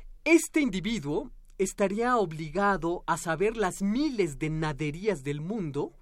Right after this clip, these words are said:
conocimiento mundano que se le sustrae, que se requieren para burlar las flechas de los que hacen su fortuna atacándole.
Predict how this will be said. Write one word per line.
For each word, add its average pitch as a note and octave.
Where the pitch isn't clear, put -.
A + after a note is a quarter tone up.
conocimiento B2
mundano B2+
que -
se A#2+
le B2
sustrae, G#3
que A#3
se B3
requieren C#4+
para F#3
burlar F#3+
las F3
flechas F3
de C#3
los B2
que D3
hacen F3+
su C#3+
fortuna F3
atacándole. B2